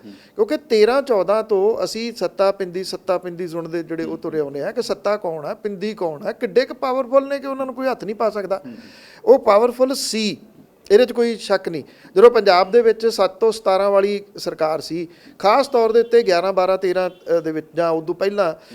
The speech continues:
Speaker 2: ਅ, ਜਦੋਂ ਬਿਕਰਮ ਮਜੀਠੀਆ ਬਹੁਤ ਪਾਵਰਫੁਲ ਹੋ ਕੇ, ਅ, ਨਿਕਲਦੇ ਨੇ,
Speaker 1: ਹੂੰ।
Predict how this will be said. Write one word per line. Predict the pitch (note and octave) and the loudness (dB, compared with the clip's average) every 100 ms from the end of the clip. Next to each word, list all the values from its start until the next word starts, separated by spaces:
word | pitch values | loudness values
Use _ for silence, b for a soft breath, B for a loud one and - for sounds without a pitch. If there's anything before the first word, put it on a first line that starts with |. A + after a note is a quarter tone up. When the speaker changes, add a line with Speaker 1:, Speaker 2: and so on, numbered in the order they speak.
| G#2+ - | -10 -2
Speaker 2:
ਅ, | |
ਜਦੋਂ | F3 G#3+ | 2 4
ਬਿਕਰਮ | A3+ F3+ G3 B3 | 4 2 0 -2
ਮਜੀਠੀਆ | A#3 G#3 G#3+ A#3 | -2 -4 -2 0
ਬਹੁਤ | A3+ A#3 | 0 -4
ਪਾਵਰਫੁਲ | A#3 G#3+ G#3+ G#3 G#3+ G#3+ F#3+ - | -2 -2 -2 -2 -4 -2 -8 -4
ਹੋ | F#3 | -6
ਕੇ, | F3+ F#3+ E3+ | 0 0 0
ਅ, | E3+ _ - E2 D#3+ | -6 _ -6 -4 -4
ਨਿਕਲਦੇ | D3+ D#3 D3+ C#3+ | -6 -2 0 0
ਨੇ, | B2+ | -2
Speaker 1:
ਹੂੰ। | A#2 - A2+ | -6 -14 -20